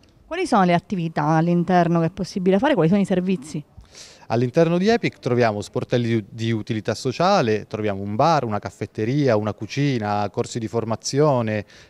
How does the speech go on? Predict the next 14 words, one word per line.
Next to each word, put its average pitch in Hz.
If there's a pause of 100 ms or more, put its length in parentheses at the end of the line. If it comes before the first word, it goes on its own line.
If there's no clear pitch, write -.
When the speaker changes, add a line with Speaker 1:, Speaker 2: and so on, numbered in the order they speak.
(120)
Speaker 2:
eh, 107
spazi -
di 123
aggregazione, 139
corsi, 156
concerti 127
e 131
speriamo 143
al 120
più -
presto 139
anche 110
un 107
ostello. 104